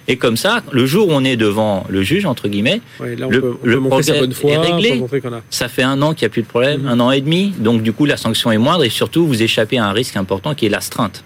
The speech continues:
Speaker 2: D'accord.
Speaker 1: Si vous n'êtes pas en conformité, vous pouvez avoir une astreinte jusqu'à cent mille euros par jour.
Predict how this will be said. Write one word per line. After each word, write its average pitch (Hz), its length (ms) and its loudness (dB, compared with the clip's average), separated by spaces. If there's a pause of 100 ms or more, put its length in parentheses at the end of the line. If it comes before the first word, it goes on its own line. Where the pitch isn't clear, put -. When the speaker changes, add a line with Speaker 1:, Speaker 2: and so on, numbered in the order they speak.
Speaker 2:
D'accord. 117 260 -6
Speaker 1:
Si 95 120 -6
vous - 60 -4
n'êtes 104 100 -2
pas - 100 0
en 135 60 0
conformité, 107 500 0
vous 123 60 -2
pouvez 107 160 0
avoir 104 160 2
une 95 100 -2
astreinte 131 280 -4
jusqu'à 110 280 -4
cent - 320 0
mille 151 220 4
euros 135 320 2 (160)
par 104 160 -6
jour. 113 260 -2